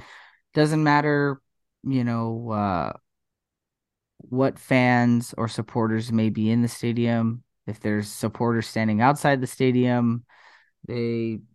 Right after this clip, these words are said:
you know, you just don't wanna get into any kind of altercations for people that are already upset about things that really have nothing to do with our club,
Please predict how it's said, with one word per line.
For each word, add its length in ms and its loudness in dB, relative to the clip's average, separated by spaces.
you 160 -2
know, 160 -6
you 160 2
just 160 -2
don't 200 4
wanna 180 6
get 180 0
into 240 0
any 240 0
kind 200 -2
of 80 -4
altercations 1000 -4
for 180 -6
people 280 -4
that 120 0
are 140 -2
already 340 2
upset 320 -4
about 260 -6
things 220 -2
that 160 -6
really 300 2
have 180 0
nothing 320 0
to 60 -8
do 240 -2
with 180 -4
our 160 0
club, 400 -6